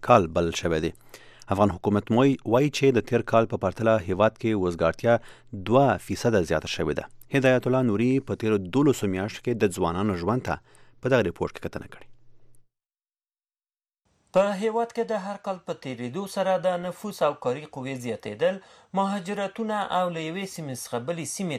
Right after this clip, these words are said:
Speaker 2: ته بې ځایه کېدل عمده ستونزې بلل شوي دي. خو سره له دې ستونزو ځوانانو ته د شته ستونزو ترڅنګ په حکومتولۍ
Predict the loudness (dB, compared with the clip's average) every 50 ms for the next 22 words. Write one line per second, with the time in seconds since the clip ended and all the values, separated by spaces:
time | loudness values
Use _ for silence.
0 | -4 -4 -4 -4 -4 -10 -20 _ _ _ _ -4 -4 -2 -2 -2 -2 0 0 -2
1 | -4 -6 -6 -4 -2 -2 -2 -2 -4 _ _ _ -10 -8 -6 -2 -2 -2 -2 -4
2 | -6 -6 -6 -6 -6 -6 -8 -8 -8 -8 -10 -10 -10 -10 -10 -10 -8 -8 -8 -8
3 | -8 -8 -8 -8 -8 -12 _ _ _ _ _ _ _ _ _ _ _ 0 2 2
4 | 2 2 2 2 2 4 2 2 0 -2 -6 -6 -8 -10 -10 -8 -8 -8 -6 -6
5 | -6 -8 -8 -6 -2 0 0 0 0 -2 -2 -2 -4 0 0 0 0 0 -2 -4
6 | -4 -4 -4 -4 -4 -4 -6 _ -8 -6 -6 -6 -6 -8 -6 -6 -6 -6 -4 -4
7 | -6 -6 -6 -8 -12 -18 -20 -20 _ _ _ 2 2 2 2 -2 -4 -4 -8 -6
8 | -4 -4 -4 -2 0 0 0 2 0 -2 -2